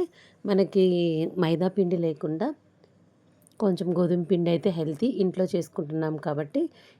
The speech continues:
healthy and tasty అన్నాను. ఇప్పుడు చూడండి ఎంత స్పాంజీగా ఉందో, చాలా ఫ్లఫీ ఫ్లఫీగా సూపర్ అంటే సూపర్గా వచ్చింది.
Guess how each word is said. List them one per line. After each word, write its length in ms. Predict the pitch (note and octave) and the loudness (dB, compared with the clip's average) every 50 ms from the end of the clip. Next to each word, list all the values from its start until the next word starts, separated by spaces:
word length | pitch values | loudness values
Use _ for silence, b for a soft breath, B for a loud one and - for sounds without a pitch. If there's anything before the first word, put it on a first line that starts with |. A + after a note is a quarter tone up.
| b _ _ | b _ _
healthy 300 | - G3 E3+ F3 E3+ F#3 F3+ | -2 0 2 2 4 4 2
and 140 | E3 E3+ D#3 | 2 0 0
tasty 340 | F3 D#3 D3 D3 - F3 D#3+ | -2 -4 -4 -6 -6 -4 -4
అన్నాను. 420 | D3+ D3 C#3+ C#3+ D3 D3 D#3+ A#3+ D4+ D#4+ - - _ b b b b b b | -2 -2 -2 -2 -2 -2 -2 -2 -2 -4 -4 -8 _ b b b b b b
ఇప్పుడు 380 | - - G3+ F#3+ - - F3 F3+ | -6 -4 -4 -4 -2 -2 -4 -2
చూడండి 440 | F3 - F3+ F3+ G3+ G#3+ B3 C#4+ C#4 | -2 -2 0 2 2 4 4 4 2
ఎంత 300 | A#3 G3+ G3 A3+ - - C#4 | 2 0 -2 -2 -2 -2 -2
స్పాంజీగా 720 | C#4 - - - F#3+ F#3 F3+ F3 E3+ F#3 F#3 D#3+ F3+ E3+ | -2 -2 -4 -2 0 0 0 0 0 0 0 0 -2 -4
ఉందో, 260 | E3 D#3+ E3 E3 F3 - | -2 -2 -2 -4 -4 -4
చాలా 400 | - F#3 D#3+ D3+ E3 F#3+ A#3 A#3 | -6 -6 -6 -4 -2 0 0 0
ఫ్లఫీ 420 | A#3 - F3+ E3 D3 - - G3+ | 0 -2 -4 -4 -4 -2 -2 -4
ఫ్లఫీగా 540 | F#3+ - F#3+ D#3+ D3 - - D#3 D#3 D#3+ D#3+ | -2 -2 -2 -4 -4 -4 -6 -6 -6 -6 -6
సూపర్ 480 | D3 - - - _ _ - G3+ G#3 G3+ | -6 -8 -10 -12 _ _ -2 -2 0 0
అంటే 200 | F#3+ F#3 F#3 F#3+ | 0 -2 -4 -6
సూపర్గా 640 | - - F#3+ - - _ - F3 E3+ E3 E3+ D#3+ D3+ | -8 -10 -14 -14 -8 _ -4 -2 -2 -2 -4 -4 -4
వచ్చింది. 520 | C#3+ C#3+ - - D3+ C#3+ C#3 D3 A3 C#4+ | -4 -6 -6 -6 -6 -4 -2 0 0 0